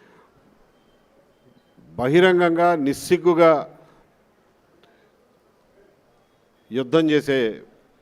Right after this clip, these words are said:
పరిస్థితుల్లో కమ్మవారు కూడా వారికి తోచినంత స్థాయిలో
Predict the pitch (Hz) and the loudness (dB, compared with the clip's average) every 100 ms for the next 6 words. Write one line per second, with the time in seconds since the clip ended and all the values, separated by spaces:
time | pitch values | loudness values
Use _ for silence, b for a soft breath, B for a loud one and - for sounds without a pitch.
0 | _ _ _ _ _ _ _ 110 143 - | _ _ _ _ _ _ _ -4 -4 -4
1 | 156 147 139 175 196 - _ - - - | -6 -4 -2 -2 -4 -14 _ -20 -16 -16
2 | - - _ b b b b _ 101 127 | -18 -20 _ b b b b _ -6 0
3 | 151 156 151 160 170 - 104 107 117 131 | 2 2 2 0 -2 -6 -8 -4 -2 -2
4 | 127 - 131 127 131 131 113 117 92 - | -4 -6 -6 -4 -6 -6 -4 -4 -4 -14
5 | _ - - 117 123 139 170 | _ -20 -4 0 0 0 -2